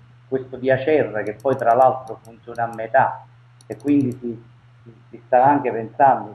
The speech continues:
Scaldoro, insomma, dovrebbe avuto anche un incontro con De Magistris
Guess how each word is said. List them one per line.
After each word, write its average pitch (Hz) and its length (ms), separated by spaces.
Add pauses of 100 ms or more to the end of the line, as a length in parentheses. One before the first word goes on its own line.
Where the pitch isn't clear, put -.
(120)
Scaldoro, 120 680
insomma, 110 400
dovrebbe 113 600
avuto 113 300
anche 127 220
un 117 100
incontro 117 480
con 113 200
De 113 100
Magistris 113 680